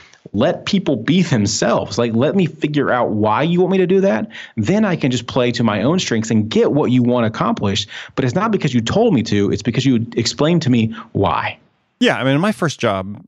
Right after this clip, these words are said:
Speaker 2: after my first training class, uh, I was sent back home with, and I've, <laughs>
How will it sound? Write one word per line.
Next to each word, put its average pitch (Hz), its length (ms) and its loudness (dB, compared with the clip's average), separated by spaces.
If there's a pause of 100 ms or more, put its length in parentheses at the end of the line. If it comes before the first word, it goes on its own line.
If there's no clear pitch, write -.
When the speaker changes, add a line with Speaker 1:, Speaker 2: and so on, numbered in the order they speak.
Speaker 2:
after 120 220 -4
my 120 100 0
first 110 280 -8
training 107 280 -4
class, 80 520 -10 (100)
uh, 104 40 -8
I 101 260 -2
was 85 160 -8
sent 120 280 -4
back 101 220 -6
home 90 280 -6
with, 90 200 -10
and 98 100 -6
I've, 95 200 -6 (260)
<laughs> - 240 -18